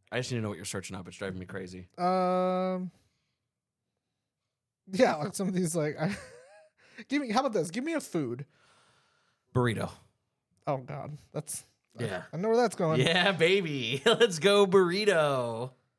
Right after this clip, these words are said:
Speaker 1: What do you got for me?
Speaker 2: Hmm. We got a salted burrito.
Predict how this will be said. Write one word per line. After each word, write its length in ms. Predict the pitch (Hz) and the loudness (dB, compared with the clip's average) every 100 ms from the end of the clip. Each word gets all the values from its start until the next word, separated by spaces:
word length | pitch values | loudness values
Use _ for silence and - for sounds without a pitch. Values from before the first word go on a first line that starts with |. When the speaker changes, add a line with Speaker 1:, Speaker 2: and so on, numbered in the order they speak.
| _ _ _ _ _ _ _ _ _ _ _ _ | _ _ _ _ _ _ _ _ _ _ _ _
Speaker 1:
What 60 | 107 | -6
do 40 | |
you 60 | 101 | -4
got 180 | 95 101 | -4 -6
for 80 | 92 | -8
me? 160 | 92 87 - | -8 -10 -14
Speaker 2:
Hmm. 60 | 143 127 113 101 95 82 73 73 71 _ - _ _ _ _ _ _ _ _ _ _ _ _ _ _ _ _ _ _ _ _ _ _ - _ _ _ _ _ _ _ | -16 -14 -18 -20 -20 -20 -20 -20 -20 _ -20 _ _ _ _ _ _ _ _ _ _ _ _ _ _ _ _ _ _ _ _ _ _ -20 _ _ _ _ _ _ _
We 100 | 139 | -6
got 300 | 135 127 113 | -2 -2 -4
a 40 | - | -6
salted 460 | - 180 226 180 | -2 -2 0 -2
burrito. 460 | 131 127 131 156 | -2 -4 -2 -2